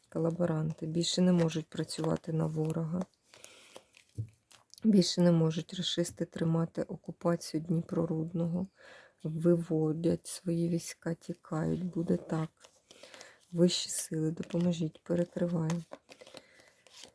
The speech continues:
Да буде якомога швидше деокуповано Дніпрорудне, без втрат для цивільних людей і без втрат для військових України. Виходять, виводять свої війська, рашисти більше не можуть тримати окупацію. Буде так.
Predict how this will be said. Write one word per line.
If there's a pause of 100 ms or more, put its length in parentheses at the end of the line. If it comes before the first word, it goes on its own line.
(220)
Да
буде
якомога
швидше
деокуповано (500)
Дніпрорудне,
без
втрат
для
цивільних
людей (260)
і
без
втрат
для
військових
України. (840)
Виходять,
виводять
свої
війська,
рашисти
більше
не
можуть
тримати
окупацію.
Буде
так.